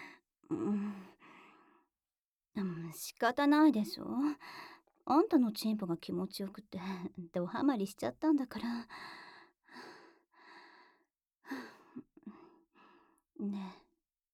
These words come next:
あんた、ピル代出してくれる？アフターピル。うん、まあ、多分大丈夫だとは思うけど、念のために、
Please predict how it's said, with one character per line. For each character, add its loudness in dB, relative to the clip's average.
あ -2
ん -2
た、 -12
ピ 2
ル 2
代 8
出 6
し -8
て -6
く -6
れ -4
る？ -6
ア -2
フ -14
タ -4
ー -6
ピ -10
ル。 -12
う -2
ん、 -2
ま -2
あ、 -10
多 -4
分 0
大 -2
丈 0
夫 0
だ -2
と -4
は -2
思 -2
う -8
け -10
ど、 -2
念 2
の 0
た -6
め 2
に、 -8